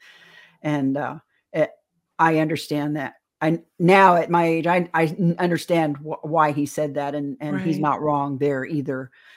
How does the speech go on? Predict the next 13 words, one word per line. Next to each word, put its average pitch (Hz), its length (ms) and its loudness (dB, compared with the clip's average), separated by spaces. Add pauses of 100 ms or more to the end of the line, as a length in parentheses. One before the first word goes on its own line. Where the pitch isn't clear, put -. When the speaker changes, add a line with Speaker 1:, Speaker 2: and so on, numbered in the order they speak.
(240)
Speaker 1:
Uh, 139 300 -12
but, 147 340 -8 (160)
um, 139 460 -10 (680)
Speaker 2:
Have 226 180 0
you 254 120 2
Speaker 1:
yeah. - 40 2
Speaker 2:
heard 226 220 8
from 233 160 4
him 220 240 4
since - 340 -8
he's 190 220 -4
passed? - 640 -4 (640)
Speaker 1:
Yes. 269 580 4